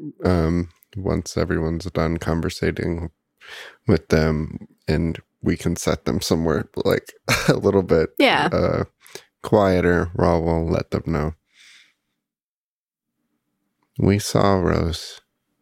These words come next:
Speaker 1: when we were in Cicero. She says she loves you. She says hello. She's very nice."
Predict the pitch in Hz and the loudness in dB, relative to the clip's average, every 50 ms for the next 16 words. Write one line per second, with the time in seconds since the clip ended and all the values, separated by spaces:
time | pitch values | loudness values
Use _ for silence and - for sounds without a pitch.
0 | _ _ _ _ _ _ _ _ _ - - 85 85 85 87 90 87 87 85 82 | _ _ _ _ _ _ _ _ _ -2 2 4 6 6 6 6 6 4 4 4
1 | 80 76 - 82 90 90 - - 92 90 - - - - 87 85 87 90 - _ | 4 2 2 0 -2 -4 -2 -2 -2 -2 -2 -2 -4 -2 -2 -4 -4 -8 -10 _
2 | _ _ _ _ _ _ _ _ _ _ _ _ _ _ _ _ _ _ _ _ | _ _ _ _ _ _ _ _ _ _ _ _ _ _ _ _ _ _ _ _
3 | _ _ _ _ _ _ _ _ _ _ _ _ _ - - - - 98 95 92 | _ _ _ _ _ _ _ _ _ _ _ _ _ -16 -14 -2 2 2 2 2
4 | - - - 92 90 87 - - - 92 90 90 92 90 90 98 95 95 92 87 | 2 0 -2 0 0 0 0 0 2 2 4 4 2 2 0 -2 -4 -2 -2 -2
5 | 87 90 90 - _ _ _ _ _ _ _ - - - - - - - _ - | -2 -4 -6 -12 _ _ _ _ _ _ _ -20 -20 -18 -18 -18 -20 -20 _ -12
6 | - - - - 85 82 - - 90 85 82 82 82 82 82 80 - _ _ _ | -10 -4 0 0 0 2 2 2 2 2 4 2 0 -2 -4 -6 -12 _ _ _
7 | _ _ _ _ _ _ _ _ _ _ _ _ _ _ _ _ _ _ _ _ | _ _ _ _ _ _ _ _ _ _ _ _ _ _ _ _ _ _ _ _
8 | _ _ _ _ _ _ _ _ _ _ _ _ _ _ _ _ _ _ _ _ | _ _ _ _ _ _ _ _ _ _ _ _ _ _ _ _ _ _ _ _
9 | _ _ _ _ _ _ _ - - - - 113 98 - 92 90 90 92 90 85 | _ _ _ _ _ _ _ -20 -12 -8 -6 -6 -2 2 2 2 4 4 4 2
10 | - 87 90 - - - | 2 0 -4 -6 -10 -16